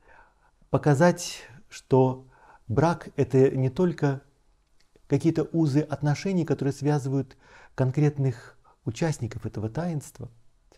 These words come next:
индивидуально, но брак — это то, что связывает всё человечество с Богом,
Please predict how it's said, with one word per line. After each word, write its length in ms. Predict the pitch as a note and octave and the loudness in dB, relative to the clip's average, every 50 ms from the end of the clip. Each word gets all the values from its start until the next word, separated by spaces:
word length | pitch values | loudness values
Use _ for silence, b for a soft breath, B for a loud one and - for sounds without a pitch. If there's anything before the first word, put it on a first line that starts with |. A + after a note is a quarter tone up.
| b b b b b b b b b b | b b b b b b b b b b
индивидуально, 840 | B2 A#2 G#2+ A2 A2 A2+ G2+ B2 C#3 C#3+ C3 A2+ G2+ F#2 F2+ F2+ - _ _ B B B B B B B B B B - | 0 0 2 2 0 0 0 2 2 2 2 0 0 -2 -4 -8 -10 _ _ B B B B B B B B B B 0
но 320 | B2 C3+ C3+ C3+ C#3+ - - | 4 4 4 4 2 -2 0
брак — 300 | - E3 F3+ F3 - - | 2 4 4 4 2 -2
это 200 | C#3+ - C#3 B2 | 0 0 0 0
то, 140 | - D#3+ | 0 -2
что 180 | D3+ - - C3+ | -4 -2 -2 -2
связывает 540 | A#2 - - C#3+ D3 C#3+ A#2+ B2+ B2+ B2+ - | -2 0 0 2 2 2 2 0 0 0 -2
всё 200 | - - D#3 D3+ | -2 0 0 0
человечество 720 | D3+ - B2 B2 A#2+ B2 A#2 - A2+ A2 - - G#2+ A2 G#2+ | 0 0 0 0 0 0 -2 -4 -6 -10 -8 -4 -2 -2 -2
с 100 | F#2 G2+ | -2 -2
Богом, 440 | G2+ D3+ E3 D#3+ C3+ B2+ A#2 A2+ | -2 -2 -2 -2 -2 -4 -6 -8